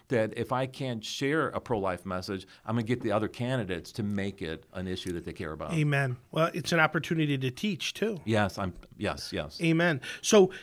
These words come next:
Speaker 2: you said that, um, the eighth Congressional District may be a plus, a D plus six?
Speaker 1: Yeah,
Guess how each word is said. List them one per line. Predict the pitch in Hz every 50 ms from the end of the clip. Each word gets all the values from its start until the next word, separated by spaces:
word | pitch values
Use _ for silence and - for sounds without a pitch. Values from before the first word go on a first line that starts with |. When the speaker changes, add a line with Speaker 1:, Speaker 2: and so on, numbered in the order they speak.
| - - -
Speaker 2:
you | 175 190 226 233
said | - - 208 185 180 175 170
that, | 165 151 147 - -
um, | 156 147 143 139 139 147 - - - - - - -
the | 170 165 165 175
eighth | 185 214 208
Congressional | - - 202 170 170 165 151 - - 165
District | 147 147 139 - - 139 -
may | 147 151 151
be | 151 151 143 135
a | 123 123 - _ _ -
plus, | - - 147 147 - - - _ _ - - -
a | 156
D | 143 127 143 170 180
plus | 170 - - 170 160 147 -
six? | - - - 170 196 - - - - 110
Speaker 1:
Yeah, | 113 147 180 196 196 170 135